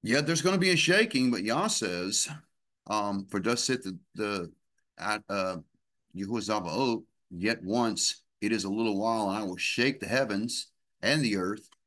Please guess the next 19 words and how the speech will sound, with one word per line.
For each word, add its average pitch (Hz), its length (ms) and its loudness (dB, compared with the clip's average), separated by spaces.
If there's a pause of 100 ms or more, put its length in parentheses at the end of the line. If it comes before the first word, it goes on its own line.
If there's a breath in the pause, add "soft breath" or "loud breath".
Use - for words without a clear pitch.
(180)
and 143 200 2
the 127 60 4
sea 104 420 0
and 127 120 4
the 127 40 2
dry 92 280 -2
land, 82 340 -6
and 95 140 -6
I 110 80 -4
will 98 100 -4
shake 120 380 0
all 147 260 0
the 113 80 0
nations, 98 640 -2 (320)
and 107 100 -2
desire 113 320 0
of 120 80 -2
the 113 60 -4
nations 107 600 -2